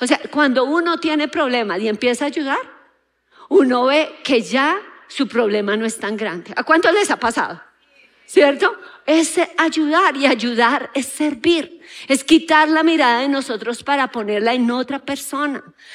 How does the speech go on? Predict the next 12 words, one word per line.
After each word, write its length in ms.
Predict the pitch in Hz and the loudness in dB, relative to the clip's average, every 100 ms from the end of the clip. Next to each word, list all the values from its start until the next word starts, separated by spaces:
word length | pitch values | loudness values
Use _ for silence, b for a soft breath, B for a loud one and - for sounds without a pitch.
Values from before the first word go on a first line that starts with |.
| B B | B B
Cuando 360 | 294 262 247 | 0 2 0
tú 120 | 262 | 0
ayudas 440 | 254 240 277 269 294 | -2 0 -2 -2 -2
a 80 | 285 | -4
otros, 360 | 247 220 220 - - | -4 -8 -8 -10 -4
también 480 | 294 254 247 226 220 | -2 0 0 0 -2
tú 120 | 262 | -2
vas 220 | 254 254 | 0 0
a 80 | 262 | -2
desarrollar 720 | 262 294 247 226 214 190 - | -2 -4 -6 -4 -4 -6 -10
tus 240 | 233 202 175 | -14 -10 -6
dones. 500 | 208 196 175 - | -4 -4 -8 -14